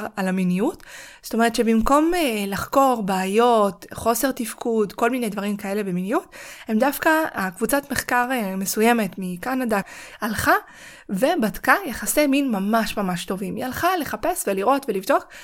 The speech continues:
מה נמצא בצד השני של הסקאלה. ומה שהיא מצאה זה מה שאני קוראת לו יחסי מין מופלאים, במקור זה נקרא Magnificent Sex, וגם Magnificent Sex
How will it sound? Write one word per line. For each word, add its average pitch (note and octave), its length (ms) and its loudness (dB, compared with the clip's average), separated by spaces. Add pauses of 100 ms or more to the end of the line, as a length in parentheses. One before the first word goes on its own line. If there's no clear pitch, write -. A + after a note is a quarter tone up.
(220)
מה D#4 160 0
נמצא D4 300 2
בצד A#3 360 2
השני G#3+ 380 0
של G#3+ 160 -2
הסקאלה. - 500 -4 (460)
ומה A#3 300 4
שהיא F4 220 2
מצאה A3+ 480 -2
זה B3 140 0
מה B3+ 120 0
שאני C4 420 0
קוראת C4+ 300 0
לו B3 60 4
יחסי G#3+ 340 -2
מין G#3+ 180 2
מופלאים, C4+ 540 -4
במקור A3 420 0
זה A3+ 140 0
נקרא G3+ 300 -2
Magnificent G3 680 -2
Sex, D#4+ 260 0
וגם G3 280 2
Magnificent G#3 520 -4
Sex G#3 180 -6